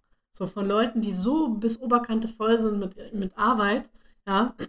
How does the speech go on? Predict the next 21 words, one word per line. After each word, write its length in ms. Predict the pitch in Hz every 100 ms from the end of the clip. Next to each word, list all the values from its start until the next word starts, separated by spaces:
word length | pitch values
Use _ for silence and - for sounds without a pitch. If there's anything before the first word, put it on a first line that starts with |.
| -
<clears throat> 220 | 285 233 208
dass 160 | -
sie 180 | 220 202
eigentlich 360 | 190 202 208 208
schon 220 | 208 196
noch 180 | 190 -
abends 300 | 202 220 214
irgendwie 240 | 208 202
auf 100 | 190
dreiundzwanzig 600 | - 190 190 196 185 -
Uhr 160 | 240 233
im 80 | 226
Büro 320 | 202 220 233
hocken, 180 | 233 226
obwohl 260 | - 208 202
sie 80 | 196
morgens 320 | 196 185 185
um 80 | 185
sieben 180 | 196
angefangen 460 | 196 196 - - -
haben. 160 | -